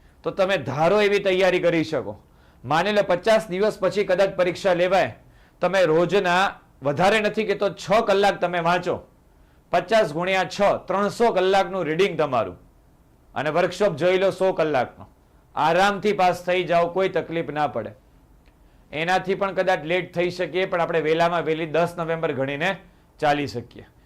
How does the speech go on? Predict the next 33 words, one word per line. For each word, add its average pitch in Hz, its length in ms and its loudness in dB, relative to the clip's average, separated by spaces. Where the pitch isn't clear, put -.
પેપર 170 320 -2
કેવું 170 360 0
હશે 165 160 -2
એનો 165 160 -2
કોઈ 165 160 2
આઈડિયા 156 280 2
ના 160 160 -2
લગાડી 160 340 0
શકાય, 165 300 -2
તૈયારી 151 440 -2
એકદમ 139 300 -4
અઘરી, 139 400 -4
અ, 120 80 -2
મતલબ 127 400 -6
અઘરામાં 170 420 2
અઘરી 175 160 0
પરીક્ષા 160 400 -2
આવે 160 120 2
એના 156 140 -4
માટે 156 200 -2
તૈયારી 143 360 -2
આપણે 135 200 -4
રાખવી 120 300 -4
પડે. 131 280 -2
ઓકે, 196 300 -2
ચાલો, 131 220 -6
તો 165 120 0
જે 160 200 0
પણ 233 200 0
મિત્રોને 226 380 2
વર્કશોપમાં 202 560 2
જોડાવવું 185 440 4
છે 196 400 0